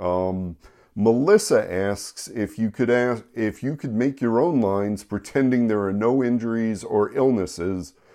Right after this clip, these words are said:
or illness, who would you pair in my, in your game, in my lineup? And I, I would like to say this is why Barry Trotz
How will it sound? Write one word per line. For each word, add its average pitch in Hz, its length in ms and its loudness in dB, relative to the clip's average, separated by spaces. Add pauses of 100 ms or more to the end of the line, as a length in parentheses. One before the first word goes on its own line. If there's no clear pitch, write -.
(160)
or 95 220 2
illness, 104 600 2 (300)
who 180 160 0
would 196 260 -2
you 147 140 -6
pair 131 500 2
in 107 380 -2
my, 117 280 4
in 101 360 -2
your 113 220 4
game, 82 360 -2
in 90 180 -6
my 104 220 2
lineup? 76 560 -4
And 90 380 -6
I, 98 140 -4
I 98 160 -2
would 98 160 0
like 101 260 2
to 92 100 -4
say 101 220 2
this 101 240 0
is 95 120 -6
why 92 200 2
Barry 98 420 0
Trotz 95 600 -6